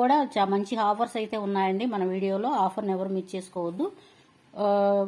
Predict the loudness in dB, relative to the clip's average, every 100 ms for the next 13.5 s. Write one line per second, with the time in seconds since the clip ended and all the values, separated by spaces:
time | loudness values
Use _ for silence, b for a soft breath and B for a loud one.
0 | -4 -12 -10 -10 -14 -20 _ -10 -2 0
1 | 0 -2 -4 -4 -4 -4 -4 -4 -4 -6
2 | -4 -2 -2 -2 -2 -4 -6 B B _
3 | 4 6 8 8 6 0 -2 -2 -2 -6
4 | -4 -2 2 2 4 2 0 0 -4 -4
5 | -4 0 2 2 2 0 -4 -4 -6 -6
6 | -4 -2 0 0 2 0 0 -2 0 0
7 | -2 -4 -6 -4 -2 -2 -4 B B B
8 | -2 0 2 2 0 -2 0 0 0 -2
9 | -2 -4 -4 -6 -2 0 2 2 -2 -4
10 | -2 0 0 -4 B B _ -2 2 4
11 | 4 4 2 0 -2 -2 -2 -2 -4 -4
12 | -2 -2 -2 -4 -2 -2 0 0 2 0
13 | 0 0 -2 -2 -4